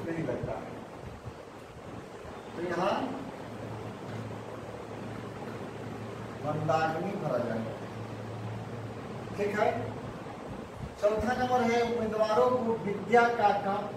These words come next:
क-, विद्या का कम परंतु का खाली स्थान का अधिक विचार किया जाएगा।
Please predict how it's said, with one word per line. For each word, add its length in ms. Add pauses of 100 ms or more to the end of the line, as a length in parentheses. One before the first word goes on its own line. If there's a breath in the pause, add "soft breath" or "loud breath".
क-, 380
विद्या 320
का 440
कम 320 (340)
परंतु 420 (880)
का 400
खाली 360
स्थान 220
का 120
अधिक 640 (1300)
विचार 400
किया 360
जाएगा। 600